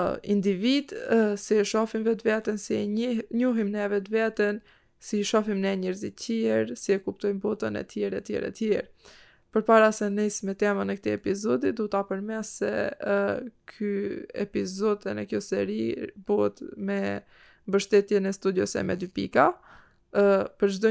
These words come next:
njeri që se din, ë, ne moa që se din se kush a e me dy pika, e në çfarë studio jo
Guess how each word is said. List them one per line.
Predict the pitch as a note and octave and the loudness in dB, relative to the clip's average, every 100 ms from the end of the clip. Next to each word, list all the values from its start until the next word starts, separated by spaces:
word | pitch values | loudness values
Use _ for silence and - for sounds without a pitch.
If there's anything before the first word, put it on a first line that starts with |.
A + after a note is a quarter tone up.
| G#3 | 2
njeri | G3+ G#3+ G#3+ - | 2 0 -4 -6
që | G3 | -2
se | G3+ F#3 | -2 -2
din, | G#3 G3+ G3+ A3+ B3 C#4+ - | -4 -4 -8 -14 -20 -20 -10
ë, | - F#3+ G3 F#3+ | -4 -4 -4 -4
ne | G3 F#3+ F#3 | 0 2 2
moa | F#3+ A#3+ G#3 - | 4 4 4 0
që | - F3+ | -4 -2
se | F#3+ F#3 | 0 0
din | G3+ G#3 G3 | 0 0 -2
se | - F#3 | -6 -8
kush | - A3+ G#3 | -2 -2 0
a | G3 G3 G#3 | 0 0 0
e | F3+ | -4
me | F#3+ | -8
dy | F#3 | -10
pika, | - A3+ A3 G#3+ A3 - - - _ _ | -4 -4 -2 -4 -4 -10 -20 -20 _ _
e | G3 | -4
në | F#3+ F#3+ | -2 2
çfarë | G#3 G3+ | 4 4
studio | - G3 G3 G#3 | 2 0 0 0
jo | G#2 | 0